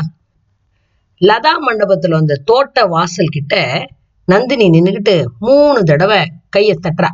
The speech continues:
அப்போ அவ முகத்துல ஒரு இருண்ட மாதிரி படிஞ்சிருக்கு. அது பயத்தினாலயா, இல்ல அந்த மரத்தோட இருண்ட நிழலான்னு நம்மளால கண்டுபிடிக்க முடியல. ஆனா அவ முகம் ஏதோ ஒரு விசித்திரமா இருக்கு.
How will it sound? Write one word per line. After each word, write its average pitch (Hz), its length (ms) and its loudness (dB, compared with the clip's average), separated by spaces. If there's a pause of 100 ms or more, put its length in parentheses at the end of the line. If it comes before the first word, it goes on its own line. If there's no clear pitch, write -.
(600)
அப்போ - 280 -2
அவ 156 280 0
முகத்துல 165 800 0 (200)
ஒரு 139 520 0 (400)
இருண்ட 285 760 4
மாதிரி 254 460 -2
படிஞ்சிருக்கு. 208 540 0 (520)
அது 160 400 2 (220)
பயத்தினாலயா, 196 1040 0 (600)
இல்ல 277 380 2
அந்த 208 180 0
மரத்தோட 247 840 2
இருண்ட 226 380 0
நிழலான்னு 190 760 2 (140)
நம்மளால 196 360 2
கண்டுபிடிக்க 196 540 0
முடியல. 143 240 -2 (180)
ஆனா 294 240 0
அவ 247 120 0
முகம் 202 280 -2
ஏதோ 214 160 2
ஒரு 208 140 4
விசித்திரமா 202 460 0
இருக்கு. 160 260 -2